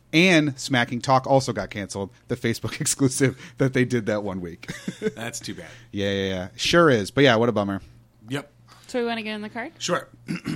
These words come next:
Speaker 1: 'Cause it's a long one. How many matches do we have?
Speaker 3: A lot.
Speaker 1: Fifteen?
Speaker 3: So much we had to get another sheet of paper.
Speaker 1: This is a rare two-sheeter.
Speaker 2: Thirteen, thirteen matches.
Speaker 1: Thirteen matches
Speaker 2: Thirteen
Speaker 1: on the card.
Speaker 2: matches.
Speaker 1: Well, it's the biggest party this summer, so you
Speaker 2: It,
Speaker 1: gotta
Speaker 2: it,
Speaker 1: invite
Speaker 2: yeah,
Speaker 1: everybody.
Speaker 2: it is,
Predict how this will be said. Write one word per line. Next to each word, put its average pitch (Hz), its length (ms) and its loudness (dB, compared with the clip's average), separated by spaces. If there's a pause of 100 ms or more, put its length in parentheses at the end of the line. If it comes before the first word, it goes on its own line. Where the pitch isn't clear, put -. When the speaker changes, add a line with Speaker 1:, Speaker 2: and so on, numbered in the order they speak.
(220)
Speaker 1:
'Cause 127 120 2
it's 156 100 6
a 175 60 10
long 190 180 12
one. 117 180 4
How 139 100 4
many 196 100 4
matches 160 240 4
do 104 80 -6
we 104 60 -2
have? 98 260 -4
Speaker 3:
A - 80 -6
lot. 151 320 -2
Speaker 1:
Fifteen? 135 560 -2
Speaker 3:
So 254 240 0
much 277 180 -2
we 277 100 -4
had 240 100 0
to 247 40 -4
get 226 140 -8
another 190 320 -4
sheet 180 140 -12
of 175 60 -10
paper. - 360 -12 (440)
Speaker 1:
This 127 140 0
is 156 120 2
a 127 100 6
rare 151 320 6
two-sheeter. 120 720 0
Speaker 2:
Thirteen, 147 760 -6 (140)
thirteen 127 560 -8
matches. 104 400 -14
Speaker 1:
Thirteen 131 480 -4
matches 120 320 -6
Speaker 2:
Thirteen 117 600 -2
Speaker 1:
on 110 40 -4
the 113 140 -2
card. 104 240 -4
Speaker 2:
matches. 95 120 -12
Speaker 1:
Well, 175 120 12
it's 190 120 6
the 208 80 0
biggest 214 240 4
party 131 220 4
this 104 140 -2
summer, 101 260 -6
so 104 140 -8
you 107 100 -2
Speaker 2:
It, - 40 2
Speaker 1:
gotta 139 160 4
Speaker 2:
it, 117 40 2
Speaker 1:
invite 113 220 2
Speaker 2:
yeah, 123 60 6
Speaker 1:
everybody. 95 380 -2
Speaker 2:
it 107 60 -8
is, 104 180 -12